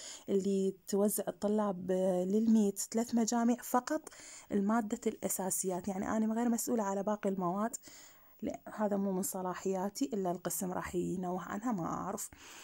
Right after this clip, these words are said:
الشغلة الثانية اللي رد أنبهكم عليها، عندنا كويزين، عندنا كويز الأورالي اللي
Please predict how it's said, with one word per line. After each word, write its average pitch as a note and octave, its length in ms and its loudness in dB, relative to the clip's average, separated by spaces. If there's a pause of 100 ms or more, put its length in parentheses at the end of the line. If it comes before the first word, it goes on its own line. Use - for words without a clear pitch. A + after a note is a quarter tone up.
(440)
الشغلة G#3 640 2
الثانية A#3 360 2
اللي A3 160 4
رد G#3+ 140 4 (220)
أنبهكم G#3+ 520 0
عليها، F#3 600 0
عندنا A3+ 380 6 (280)
كويزين، F#3 520 2 (400)
عندنا G#3 220 4
كويز B3+ 480 2
الأورالي G#3 800 2
اللي F#3 300 2